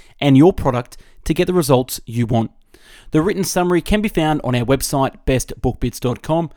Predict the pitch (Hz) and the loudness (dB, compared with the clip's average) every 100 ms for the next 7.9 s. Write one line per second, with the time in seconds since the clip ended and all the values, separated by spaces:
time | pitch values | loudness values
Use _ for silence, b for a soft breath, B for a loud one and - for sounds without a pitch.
0 | b b b - 143 143 147 165 160 151 | b b b 0 2 4 4 4 4 0
1 | 123 117 - 120 107 - - 139 151 151 | 0 -2 -4 -6 -6 -10 -2 2 4 4
2 | 135 127 113 131 117 - 135 143 123 - | 2 0 -2 -2 -2 -2 0 0 -2 -14
3 | _ _ 151 - 131 120 123 - - 120 | _ _ -8 -4 -2 -2 -4 -10 -4 -2
4 | 117 - 113 - - _ _ B B B | -4 -4 -6 -6 -16 _ _ B B B
5 | B - 185 - 160 143 - 107 - - | B -6 -4 0 0 0 -2 -6 -8 -12
6 | - - - 190 190 214 220 - 160 175 | -14 -6 -2 0 0 -2 -2 -6 -2 0
7 | 151 139 143 120 123 120 113 110 | 2 2 0 -4 -4 -2 -4 -6